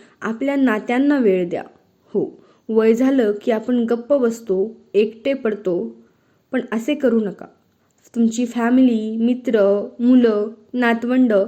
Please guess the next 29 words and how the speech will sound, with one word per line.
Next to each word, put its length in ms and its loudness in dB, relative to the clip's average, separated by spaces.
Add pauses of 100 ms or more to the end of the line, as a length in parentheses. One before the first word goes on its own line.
(340)
यांच्यात 500 0
मिसळा. 360 -2 (800)
हसणं, 500 2
गप्पा 320 0
मारणं 420 2
हे 180 0
एक 120 -4
नैसर्गिक 640 0
औषध 420 0
आहे, 220 0
जे 180 -2
की 120 -6
तुम्हाला 520 -2 (880)
हॅपी 380 0
ठेवतं, 380 0
तुमचे 340 -4
हॅपी 400 -4
हार्मोन्स 520 0
वाढवतं. 520 0 (480)
जगातलं 480 0
कुठलंही 580 0
टॉनिक 500 -2
याच्या 380 0
पुढे 300 -2
नाही. 320 -4 (1400)
हॅबिट 460 0
नंबर 260 2
सात 260 -2 (100)
म्हणजे 460 2